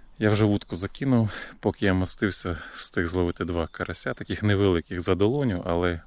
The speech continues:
не трофейного розміру. Сподіваюсь, будуть крупніші. Так що перший раз я на цій водоймі, ніколи раніше не рибалив. Приїхали на розвідку з мінімальним запасом там і снастей,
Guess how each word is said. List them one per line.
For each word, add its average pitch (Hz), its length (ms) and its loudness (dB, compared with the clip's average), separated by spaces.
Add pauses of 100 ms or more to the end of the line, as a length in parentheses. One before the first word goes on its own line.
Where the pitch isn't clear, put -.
(100)
не 90 160 -4
трофейного 82 580 -2
розміру. 82 340 -8
Сподіваюсь, 98 460 2
будуть 87 320 -2
крупніші. - 580 -4 (760)
Так 104 200 -2
що 90 440 -2 (580)
перший 110 520 -2 (180)
раз 92 340 0
я 104 80 0
на 107 100 -2
цій - 200 -4
водоймі, 117 580 0
ніколи 101 440 2
раніше 87 360 0
не 87 120 -2
рибалив. 95 520 -4 (960)
Приїхали 90 440 0
на 82 140 0
розвідку 95 580 -4 (120)
з - 160 -6
мінімальним 85 580 0
запасом 85 540 -4
там 85 240 -6
і 80 40 -4
снастей, 98 640 -8